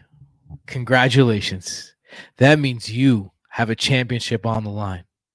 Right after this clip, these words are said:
And if we happen to play a small role in that, that's, that warms our hearts. And if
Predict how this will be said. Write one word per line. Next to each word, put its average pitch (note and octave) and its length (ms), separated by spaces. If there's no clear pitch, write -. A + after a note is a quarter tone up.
And C#3 120
if G3+ 160
we C4 160
happen B3+ 300
to B3 60
play B3+ 260
a A3+ 40
small A3 420
role G#3+ 220
in A3+ 120
that, B3 260
that's, - 460
that D#3+ 240
warms C3+ 400
our B2 120
hearts. G2+ 540
And C3+ 140
if D#3+ 300